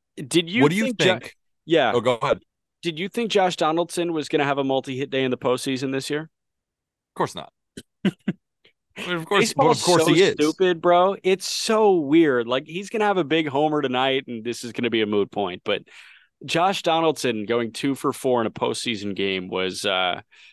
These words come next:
Speaker 1: certainly something that I wasn't necessarily thinking when we hit the trade deadline.
Speaker 2: I will say I don't think this series is over. I am more confident in the Rays now pulling the upset, but I still think the Brewers have a shot here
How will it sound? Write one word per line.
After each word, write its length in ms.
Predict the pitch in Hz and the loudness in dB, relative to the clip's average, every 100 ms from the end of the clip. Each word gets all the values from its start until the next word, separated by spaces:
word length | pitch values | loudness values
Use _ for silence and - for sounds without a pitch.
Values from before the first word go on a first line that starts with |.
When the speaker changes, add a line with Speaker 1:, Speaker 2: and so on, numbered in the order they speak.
| _ _ _ | _ _ _
Speaker 1:
certainly 600 | - - 175 196 208 185 | -6 0 0 0 0 0
something 640 | 160 - 170 165 - 92 - _ | 0 -2 -2 -2 -6 -8 -12 _
that 160 | 131 127 | -2 0
I 80 | 123 | 2
wasn't 540 | 123 135 123 135 131 - | 4 2 0 -4 -4 -6
necessarily 680 | 131 131 127 143 135 120 | -6 -6 0 2 4 2
thinking 420 | 110 135 127 123 110 | 0 -4 -2 -4 -4
when 140 | 107 | -4
we 100 | 101 | -6
hit 160 | 101 104 | -8 -12
the 80 | |
trade 320 | - - 98 87 | -12 -4 -4 -2
deadline. 360 | 87 64 60 - _ _ _ _ _ _ _ _ _ _ - | -6 -6 -14 -18 _ _ _ _ _ _ _ _ _ _ -6
Speaker 2:
I 60 | |
will 180 | 117 131 | -2 0
say 320 | - 123 120 | 0 2 2
I 100 | 117 | 2
don't 240 | 101 104 98 | 0 -2 -4
think 160 | 104 | -10
this 140 | 85 87 | -10 -10
series 300 | 95 85 82 | -8 -8 -10
is 120 | - | -14
over. 360 | - 58 58 - _ _ _ _ - | -14 -14 -18 -20 _ _ _ _ -2
I 1000 | 95 98 98 98 98 95 95 92 92 90 | 0 2 2 2 2 0 -2 -2 -4 -6
am 80 | 98 | -4
more 200 | 104 127 | 0 0
confident 540 | - 123 123 143 135 | 0 -2 -2 -2 -4
in 40 | 117 | -4
the 60 | |
Rays 680 | 92 95 101 123 139 - - _ _ _ | -2 2 2 0 -6 -12 -16 _ _ _
now 260 | - 104 120 | -6 0 0
pulling 380 | - 127 123 131 | 0 -6 -6 -4
the 140 | 131 | -2
upset, 420 | 131 - 165 160 - _ _ _ _ _ _ _ _ _ | -2 0 -2 -2 -4 _ _ _ _ _ _ _ _ _
but 80 | 120 | -12
I 60 | |
still 240 | 117 - 160 | -10 -6 -4
think 160 | 196 | -4
the 60 | 156 | -6
Brewers 300 | 110 117 127 | -2 -2 0
have 120 | 139 | -4
a 40 | 95 | -6
shot 360 | - 107 95 | -4 -2 -2
here 340 | - 87 - | -4 -14 -14